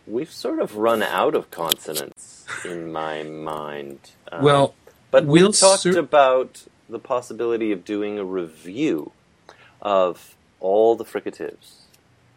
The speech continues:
Speaker 1: all the plosives, all the approximants, so that we're kind of talking general categories. So perhaps, uh,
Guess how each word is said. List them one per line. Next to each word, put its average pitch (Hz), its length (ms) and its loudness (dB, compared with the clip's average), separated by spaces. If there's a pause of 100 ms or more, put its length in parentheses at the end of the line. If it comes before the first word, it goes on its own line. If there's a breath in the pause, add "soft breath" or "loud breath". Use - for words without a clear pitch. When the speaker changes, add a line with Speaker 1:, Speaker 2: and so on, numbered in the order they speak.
(220)
Speaker 1:
all 95 260 -2
the 101 100 -8
plosives, - 800 -8 (120)
all 90 220 -4
the 95 120 -8
approximants, - 840 -12
so 90 240 -8
that 82 200 -10
we're 82 280 -8
kind 87 240 -14
of 82 100 -10 (380 soft breath)
talking 110 320 -8
general 92 300 -6
categories. - 920 -14
So - 220 -6
perhaps, 117 640 -4 (540 soft breath)
uh, 78 480 -12